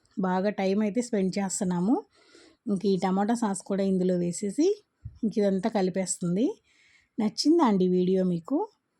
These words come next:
వీడియో నచ్చినట్టయితే లైక్ చేసి, షేర్ చేసి, సబ్స్క్రైబ్ చేసుకోండి. వీడియో ఎలా ఉంది ఏంటి అనేది కామెంట్ చేయండి.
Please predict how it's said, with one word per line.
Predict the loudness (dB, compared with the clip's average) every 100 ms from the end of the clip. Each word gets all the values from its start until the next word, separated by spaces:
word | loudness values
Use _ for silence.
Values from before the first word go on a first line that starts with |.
| _ _ -8
వీడియో | -2 2 2
నచ్చినట్టయితే | 2 0 -2 -4 -2 -6 -2 -2 -4 _ _ _ _ -4
లైక్ | -2 -2
చేసి, | -2 -4 -2
షేర్ | -4 -2 -2
చేసి, | -2 -4 0 -2 -2 _ _ _ -10
సబ్స్క్రైబ్ | -8 -8 -2 -2 -2
చేసుకోండి. | -4 -6 -4 -2 0 0 -4 _ _ _ _ _
వీడియో | 0 2 2 2
ఎలా | 0 0 0
ఉంది | 0 0 0
ఏంటి | 0 -2 -2
అనేది | -2 -2 -2 -2 -4 _ _ _
కామెంట్ | -6 -2 -2 -2
చేయండి. | -2 -2 0 0